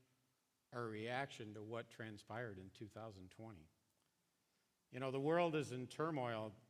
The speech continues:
The, you know, we're still dealing with the virus. I think we're still reeling from a contentious election.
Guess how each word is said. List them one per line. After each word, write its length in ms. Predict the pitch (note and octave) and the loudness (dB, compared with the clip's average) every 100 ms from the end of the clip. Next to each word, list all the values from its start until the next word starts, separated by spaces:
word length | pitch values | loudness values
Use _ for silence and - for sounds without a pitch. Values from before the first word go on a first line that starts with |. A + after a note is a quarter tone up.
| - | -6
The, 200 | A#2+ A#2+ A2 A#2+ C#3 C3+ | -2 -2 -4 -8 -12 -8
you 80 | |
know, 100 | C3+ | -4
we're 120 | B2 B2 | -2 -2
still 240 | - C#3+ | 0 0
dealing 320 | C3+ C#3 C#3+ | 2 2 2
with 80 | C3+ | -2
the 60 | A#2+ | -2
virus. 640 | A#2 B2+ C3 B2+ - - - _ _ _ _ _ _ _ _ _ _ | 2 2 2 0 -6 -18 -20 _ _ _ _ _ _ _ _ _ _
I 140 | C3 | 2
think 200 | D3+ F3 | 4 2
we're 80 | C3+ | 2
still 380 | B2 - C#3 B2+ G#2 | -2 0 0 0 -2
reeling 320 | C3+ C3+ C#3 | 0 0 0
from 220 | C3 A#2+ A2+ | -2 -4 -6
a 20 | |
contentious 1120 | - G#2+ - _ - C3 B2+ B2 A#2 - - - - | -8 -10 -10 _ -4 -4 -4 -4 -4 -6 -12 -16 -8
election. 500 | G#2+ B2 C#3+ - | 0 0 0 -6